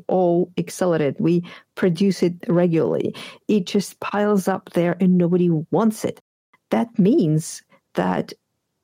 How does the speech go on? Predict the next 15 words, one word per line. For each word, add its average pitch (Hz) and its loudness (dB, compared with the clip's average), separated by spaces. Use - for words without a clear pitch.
you 226 4
can 240 2
take 330 0
it 254 -2
for 185 0
free 247 0
and 156 0
somebody 302 0
will 196 2
pay - 0
you 202 4
to - -4
take 131 -2
it 107 -2
away. 87 -4